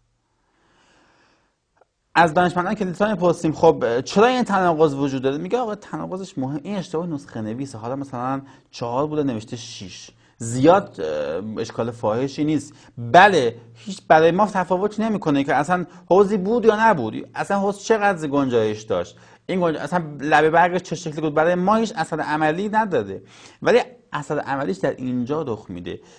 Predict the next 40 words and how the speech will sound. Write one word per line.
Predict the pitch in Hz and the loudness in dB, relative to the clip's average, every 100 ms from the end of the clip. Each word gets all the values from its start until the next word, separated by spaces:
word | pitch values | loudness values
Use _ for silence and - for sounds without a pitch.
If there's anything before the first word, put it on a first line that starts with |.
| _ | _
که | - | -12
بالاخره | 120 123 120 120 139 | -2 0 -2 -4 -6
یکی | 160 185 170 | -4 -6 -8
از | 123 110 107 | -10 -10 -8
این | 104 | -6
دو | 101 | -6
کلام | 104 110 98 92 92 | -8 -10 -10 -8 -8
خداست | 90 - 87 85 87 - _ _ _ _ _ _ _ _ _ _ _ 117 | -12 -14 -12 -12 -14 -20 _ _ _ _ _ _ _ _ _ _ _ -10
و | 113 | -6
خداوند | 139 123 107 127 143 | -4 -2 0 0 -2
نمی‌تونه | 185 196 202 | -4 -6 -6
هر | 160 151 139 | -4 0 0
دو | 127 120 127 113 113 - - - | 0 -2 -2 -4 -12 -20 -20 -10
گفته | 120 - 117 | -8 -4 -2
باشه، | 104 104 101 98 - - | -2 -2 -4 -4 -12 -10
هم | - 156 147 | 2 4 4
حوض | 151 147 | 0 0
چهل | 147 151 | -2 0
هزار | 175 165 160 | 0 0 0
لیتر | 160 | -4
بود، | 170 151 | -6 -6
هم | 135 | -6
شصت | 127 117 101 95 | -6 -6 -8 -10
هزار | 90 80 | -10 -10
لیتر | 82 87 - | -10 -16 -18
بود. | - _ _ _ 123 | -20 _ _ _ -6
نه، | 107 110 - | -6 -6 -8
یکی | 156 151 | -6 -4
از | 90 92 | -6 -6
این | 92 | -8
دو | |
کلام | 90 95 85 87 | -12 -12 -12 -12
خداست. | - 87 92 - _ _ _ _ _ _ | -12 -10 -12 -14 _ _ _ _ _ _
دانشمندان | 85 90 123 156 - 156 127 | -6 -2 0 0 0 -2 -2
کلیسا | 123 110 110 | -4 -6 -6
کدومی | 110 117 143 196 | -6 -6 -4 -2
که | 196 | -2
از | 127 | -2
این | 117 | -4
دو | 107 107 98 | -2 -2 -4